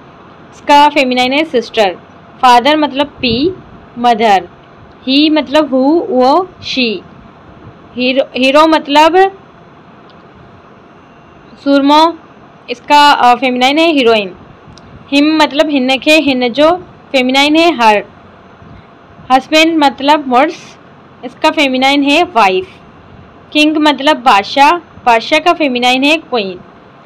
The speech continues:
Male मतलब मर्द, मर्द का feminine है female। Mister,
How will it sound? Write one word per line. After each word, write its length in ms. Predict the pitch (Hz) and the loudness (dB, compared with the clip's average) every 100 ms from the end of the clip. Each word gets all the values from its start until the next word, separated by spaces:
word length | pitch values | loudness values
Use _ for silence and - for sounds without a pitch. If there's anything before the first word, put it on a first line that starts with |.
| - - | -20 -12
Male 320 | 247 269 311 | -2 0 2
मतलब 400 | 320 302 285 311 320 | 0 -2 -2 -4 -2
मर्द, 460 | 262 226 233 311 359 - - - - | -2 2 2 0 -2 -14 -20 -20 -4
मर्द 260 | 254 302 302 | 0 0 0
का 140 | 349 | -2
feminine 460 | 294 233 233 247 254 | -2 -2 0 -2 0
है 120 | 302 | -4
female। 520 | 294 247 208 196 170 - - - - - - _ - - - - - - | -2 -4 -4 -4 -8 -14 -20 -20 -20 -20 -20 _ -20 -20 -20 -20 -20 -8
Mister, 500 | 254 - 320 330 | -8 -4 0 2